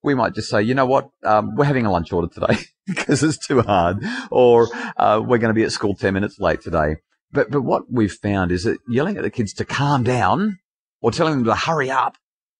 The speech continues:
gives us exactly the opposite result to the one we're looking for. Our experience has been, and I think the research would actually support the idea that when everything's going wrong, the best thing that we can do is stop, sit with our child, understand them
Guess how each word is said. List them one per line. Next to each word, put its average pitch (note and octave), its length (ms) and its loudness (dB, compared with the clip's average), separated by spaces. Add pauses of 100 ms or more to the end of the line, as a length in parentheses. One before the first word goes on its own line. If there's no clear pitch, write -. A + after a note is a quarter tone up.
(840)
gives D#3+ 260 -2
us A#2 140 -2
exactly G2+ 360 0
the F2 100 2
opposite E2+ 320 0
result F2 340 0
to - 60 -20
the F#2 80 -2
one E2 140 0
we're D#2 80 -2
looking F2 280 -4
for. - 300 -4 (840)
Our F#2+ 160 2
experience G#2 540 -2
has A#2 160 -2
been, F#2 480 -2
and G#2 220 0
I A2 40 0
think B2 160 -8
the G#2 80 0
research F#2+ 460 0
would E2 100 0
actually E2+ 280 -4
support - 500 -6
the F2+ 100 -2
idea D#2+ 300 0
that D#2+ 160 -2 (540)
when A2 280 0
everything's F#2+ 400 0
going F2 300 0
wrong, D#2+ 460 -2
the F#2+ 80 -4
best G#2+ 280 -2
thing G2 120 -4
that E2 80 -2
we D#2+ 100 -2
can F2 120 -10
do D#2 120 -2
is - 180 -4
stop, - 340 -4 (640)
sit G#2 240 -4
with F2 140 -2
our D#2+ 120 2
child, D#2 440 -2
understand D2+ 600 -4
them D2+ 180 -8